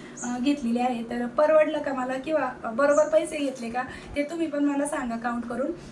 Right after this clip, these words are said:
आणि म्हणजे इतर ताईंना पण मदत होईल ना, कारण की आता मला अशी ऑर्डर आली म्हणून मी तुमच्याशी शेअर केलं. काही ताई ऑनलाईन विकतात, काही ऑफलाईन पण विकतात, तर तुम्ही पण किती किंमत घेता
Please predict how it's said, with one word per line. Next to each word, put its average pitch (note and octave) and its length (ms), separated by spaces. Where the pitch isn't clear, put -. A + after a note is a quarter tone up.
आणि B3+ 140
म्हणजे C#4 240
इतर D#4+ 220
ताईंना D#4+ 340
पण E4 160
मदत D#4 320
होईल B3+ 200
ना, B3+ 80
कारण C4+ 300
की C#4 80
आता C#4 220
मला D4+ 260
अशी E4 240
ऑर्डर C4 280
आली D4 200
म्हणून C4 220
मी C4+ 100
तुमच्याशी C#4+ 440
शेअर C4+ 280
केलं. A3 240
काही D4+ 200
ताई C4+ 180
ऑनलाईन D4 640
विकतात, C#4 340
काही D4+ 300
ऑफलाईन D4 500
पण C#4+ 160
विकतात, C4+ 360
तर C4 60
तुम्ही E4+ 300
पण D4+ 200
किती D4+ 200
किंमत C#4+ 300
घेता B3 420